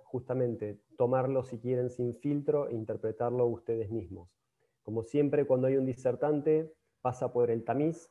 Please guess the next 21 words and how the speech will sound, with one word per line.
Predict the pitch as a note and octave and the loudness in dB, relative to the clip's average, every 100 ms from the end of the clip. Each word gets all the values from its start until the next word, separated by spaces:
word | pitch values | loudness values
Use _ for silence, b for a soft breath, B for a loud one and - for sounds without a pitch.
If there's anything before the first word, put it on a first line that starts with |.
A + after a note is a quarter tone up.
| _ - | _ -6
¿eh? | A2+ C#3+ | -4 -2
de | A2+ A2+ | -2 -2
esa | - - | -4 -6
persona, | A2 - D3+ D#3 E3 | -6 -2 2 2 2
por, | D#3+ A2 - | -2 -6 -4
por | A2+ G#2 | -6 -6
su | A2+ | -4
background, | A2 C3 C3+ C#3 C#3+ | -2 -2 0 -2 -2
por | A#2+ G2+ | -4 -8
sus, | G#2+ - _ _ _ B2 A#2+ | -12 -16 _ _ _ _ _
sus | _ A2 A2+ | _ -10 -8
experiencias, | A2+ - A#2 C3 D3 C#3+ D3+ D#3 - _ _ _ _ _ _ | -6 -2 0 0 0 -2 -2 -2 -10 _ _ _ _ _ _
por | - A#2 | -2 0
los | A2 | -2
recortes | A#2 A2+ C#3 D3+ D3+ - | -4 0 0 0 -2 -2
que | B2+ | 0
hacen | C3+ C3+ C3+ | 0 -2 -6
en | B2 A#2 | -4 -2
la | |
educación | A2 A2+ G#2 B2 A#2+ | -2 -4 -6 -8 -6
física | A#2+ B2 A#2 A2+ G#2+ | -8 -6 -4 -4 -6